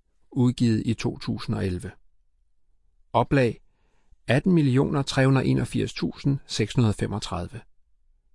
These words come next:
Antal sprog: femogtres. Titel: Hvordan kan forældre lære deres børn om sex? Publikation: Hjemmesiden J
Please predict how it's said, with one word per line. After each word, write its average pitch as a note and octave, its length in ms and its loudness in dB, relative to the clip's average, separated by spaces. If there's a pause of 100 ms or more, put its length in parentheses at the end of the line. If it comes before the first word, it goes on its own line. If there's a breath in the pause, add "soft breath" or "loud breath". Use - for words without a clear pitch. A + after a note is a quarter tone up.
(180)
Antal G2+ 300 -2
sprog: - 320 -2 (420)
femogtres. - 720 -4 (2000)
Titel: D3 360 0 (680)
Hvordan G#2+ 240 0
kan D3 120 2
forældre B2 380 0
lære A2+ 240 2
deres G#2 280 -2
børn B2+ 240 0
om A2+ 100 -2
sex? - 480 -4 (1000)
Publikation: A#2 720 -2 (520)
Hjemmesiden C#3 600 4
J A#2+ 160 -2